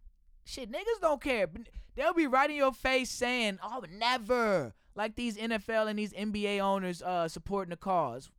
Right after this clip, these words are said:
Them niggas talk putting Black Lives Matter on the court, but they voting Republican. <laughs> And look, I don't got nothing against Republicans. Like, I always tell people, I'm right down the middle. I'm, I'm more independent more than anything.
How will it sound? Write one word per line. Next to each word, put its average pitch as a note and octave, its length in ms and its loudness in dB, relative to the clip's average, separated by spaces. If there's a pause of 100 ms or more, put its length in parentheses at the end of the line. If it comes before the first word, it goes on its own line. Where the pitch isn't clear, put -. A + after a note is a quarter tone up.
Them G3 160 -10
niggas F3+ 240 -8
talk F3+ 220 -2
putting F#3 200 -2
Black F3 280 -4
Lives E3 260 -2
Matter E3 280 -4
on D#3+ 100 -6
the D3+ 60 -12
court, F3 380 -2 (280)
but D#3+ 140 -8
they E3+ 100 -4
voting D#3+ 280 0
Republican. C#3 580 -6 (880)
<laughs> F3+ 80 2 (1700)
And D4 180 0
look, A3+ 240 6
I A#3+ 60 -4
don't D#4+ 120 -2
got A3 160 -2
nothing G3 260 -6
against F3 280 -8
Republicans. D#3 880 -8
Like, D#3 260 -8
I G#3+ 120 0
always G3+ 280 0
tell F3 260 -4
people, E3 460 -4
I'm F3+ 180 -8
right D#3+ 160 -2
down D3 200 -6
the C3 60 -10
middle. C3+ 380 -6
I'm, C#3 460 -8
I'm D#3+ 180 -6
more D3 500 -4 (340)
independent D3+ 580 -6
more B2+ 160 -6
than A2+ 140 -10
anything. A2 460 -10